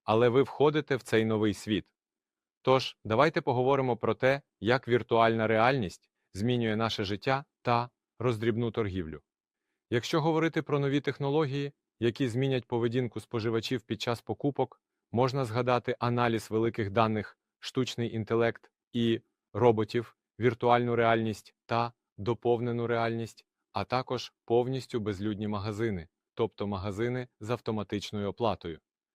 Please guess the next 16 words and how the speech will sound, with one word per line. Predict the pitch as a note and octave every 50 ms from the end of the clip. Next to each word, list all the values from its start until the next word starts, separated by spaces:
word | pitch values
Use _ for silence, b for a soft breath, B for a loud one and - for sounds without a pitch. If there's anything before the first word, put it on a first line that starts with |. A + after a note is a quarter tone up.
| _ _ _ -
Сьогодні | - - A#2+ G2 B2 D3+ D3+ E3 E3
ми | D3 C#3 C3
поговоримо | - B2 G#2 A2+ G#2+ A#2 B2+ C3 B2+ B2 A#2+ A2+
про | - - A#2+ A2+
віртуальну | G#2 A2+ G#2 - - A#2+ A#2 A#2+ B2 B2 B2 A#2+
реальність, | A#2+ B2 A#2 A2 F#2+ F2 E2 D#2 - - _ _ _ _ _ _ -
і | A#2 A#2
можна | A#2 B2 C3+ C3+ A#2+ C3 A#2
побачити, | - A#2 G2+ A2+ A#2 B2 - - A#2 - A#2+ A2+ G#2+ _ _ -
як | G2+ A#2 B2+ B2 _
компанії | - A#2+ A2 G2+ - A2+ A#2 A#2+ B2 A#2+ A#2 A2+
використовують | G2+ G#2 - - A2 A2 G#2 - - A#2+ A#2 A2+ A#2 A2 G#2 -
віртуальну | G2 G#2 F2+ - - G2 G2+ G#2+ A2 A2 A2 G#2
та | - - G#2 G#2 G2+ G2 _ _ _ _ _ -
доповнену | - F#2 G#2+ G2 - A2 A2+ G#2 A2 G#2+ G#2+ G#2 G2
реальність | F#2+ F#2 G2 A2+ B2 C3 C3+ C3+ C3 - _